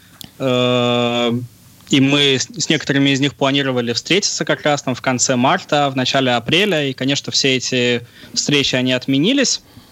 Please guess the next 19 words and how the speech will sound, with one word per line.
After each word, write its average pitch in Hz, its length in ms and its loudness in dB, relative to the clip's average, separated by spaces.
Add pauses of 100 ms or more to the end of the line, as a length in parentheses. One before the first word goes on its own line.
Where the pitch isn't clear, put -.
(320)
Просто 233 340 2
я 170 120 2
сидел 160 480 -2
дома, 147 400 -2
импровизировал, 139 800 -2
что-то - 280 -10
сочинял 147 680 0
и 127 60 -6 (1300)
решил 139 580 0 (400)
подумать, 143 600 0
можно 151 340 0
ли 131 120 -2
как-то 139 340 -4
вот 131 160 -4
эту 135 160 -6
всю - 160 -2
ситуацию 139 560 0
с - 120 -4
вирусом 160 540 0